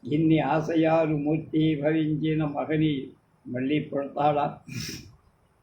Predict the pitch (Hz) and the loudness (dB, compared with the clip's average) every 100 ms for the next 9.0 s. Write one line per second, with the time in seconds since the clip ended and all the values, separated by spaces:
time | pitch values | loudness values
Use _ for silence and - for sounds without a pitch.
0 | - 131 147 156 160 160 165 160 160 135 | -10 -2 2 4 4 4 4 4 4 4
1 | 135 156 160 160 160 160 151 156 151 156 | 2 4 2 2 0 0 0 2 2 2
2 | 156 147 139 120 139 156 156 156 151 139 | 2 0 -2 -4 -2 -2 -2 0 0 0
3 | 131 - - - _ _ _ 127 139 160 | -4 -6 -16 -20 _ _ _ -4 -2 2
4 | 165 165 160 165 160 156 151 - 151 151 | 2 4 4 4 2 2 2 0 0 2
5 | 156 160 156 160 156 160 156 160 151 135 | 2 2 0 0 2 2 2 2 0 0
6 | 139 147 156 156 156 156 151 - _ _ | 0 0 2 2 2 -2 -6 -10 _ _
7 | _ 139 135 160 131 170 175 165 160 156 | _ -4 2 2 2 4 4 6 4 2
8 | 143 156 151 156 156 160 160 160 160 - | 2 2 2 2 2 2 2 0 -2 -4